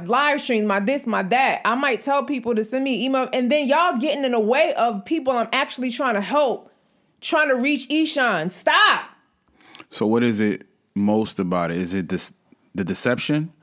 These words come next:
Speaker 2: 'Cause they, they lead in with one thing, and then they're really after something
Speaker 1: It's
Speaker 2: else.
Speaker 1: just the disrespect and the disregard for me. You know what I'm saying? Like, I am,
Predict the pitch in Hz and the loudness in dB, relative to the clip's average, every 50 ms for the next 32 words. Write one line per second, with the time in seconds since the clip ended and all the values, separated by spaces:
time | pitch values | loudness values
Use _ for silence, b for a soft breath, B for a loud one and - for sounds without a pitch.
0 | b b b - 101 92 101 101 101 92 95 98 98 95 107 120 131 131 127 127 | b b b -2 0 0 2 0 0 0 -2 -2 0 2 2 4 4 4 4 2
1 | 123 120 113 110 104 95 104 117 120 120 104 - 101 95 90 90 90 95 - b | 2 2 2 2 2 2 2 0 0 0 0 -2 -2 -2 -2 -4 -6 -10 -16 b
2 | b b b b b b b b b b b 98 95 95 98 101 101 95 98 95 | b b b b b b b b b b b -4 -2 0 0 0 0 0 0 0
3 | - - - - _ _ _ _ - 98 101 101 104 107 101 98 76 80 92 92 | -2 -4 -6 -10 _ _ _ _ -2 0 2 2 2 2 0 0 0 0 -2 -2
4 | - - 92 - - 104 90 - - - 233 262 262 - 302 320 320 - 262 254 | -2 -4 -6 -4 -4 -4 -6 -4 0 2 2 2 2 2 0 -2 -2 -2 -2 -2
5 | 190 170 165 240 277 262 - 262 226 220 220 - - - 240 240 233 233 240 180 | -2 0 0 0 0 0 -2 -2 -2 -2 -2 -4 -4 0 0 0 0 0 -2 -2
6 | 208 208 190 180 160 147 196 220 240 233 214 190 185 180 170 170 190 208 208 196 | -2 -2 -2 -2 0 0 0 0 0 -2 -4 -4 -2 0 0 2 2 4 2 2
7 | 170 139 - - - 180 160 156 156 156 160 180 208 233 220 175 151 131 - - | 0 -2 -4 -4 -4 -2 -2 -2 -4 -2 -2 0 0 0 0 0 -4 -6 -10 -14
8 | - _ _ _ _ _ _ _ _ _ _ _ _ _ _ _ _ _ _ _ | -18 _ _ _ _ _ _ _ _ _ _ _ _ _ _ _ _ _ _ _
9 | _ - 190 208 220 220 220 220 226 233 233 240 233 233 233 240 240 226 202 190 | _ -4 -2 0 2 2 2 2 0 0 0 0 0 0 0 0 0 0 0 0
10 | 180 165 147 - - - 202 220 240 254 262 233 214 202 196 - - | 0 -2 -2 -6 -6 -4 -2 0 0 0 2 2 0 0 -2 -4 -8